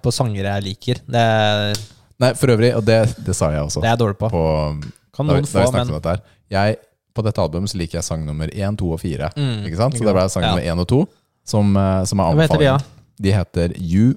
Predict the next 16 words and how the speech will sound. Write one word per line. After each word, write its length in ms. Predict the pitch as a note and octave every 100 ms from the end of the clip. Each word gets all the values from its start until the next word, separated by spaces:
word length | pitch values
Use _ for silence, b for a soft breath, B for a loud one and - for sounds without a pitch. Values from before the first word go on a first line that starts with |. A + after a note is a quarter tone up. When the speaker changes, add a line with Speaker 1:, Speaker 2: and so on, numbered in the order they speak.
| -
Speaker 2:
Ignore 440 | F2 E2 D#2+ E2 D#2+
Them 120 | D#2
All 220 | F#2 C#3+ - -
og 180 | A#2 G#2 D3
Speaker 1:
Mm. 60 | E3+ _ _ _ -
Speaker 2:
Perfectly 480 | D2+ - - - D2
Broken. 480 | C2+ A#1+ - D#2 -
Og 80 | -
det 100 | F#2 G3
er 80 | A#2
da 120 | E2
Speaker 1:
Mm. 140 | D#2+ C#2+
Speaker 2:
anbefalingen 360 | - C#2+ D2
fra 140 | - D#2+
det 80 | C#2+
albumet. 360 | C#2+ C#2+ A2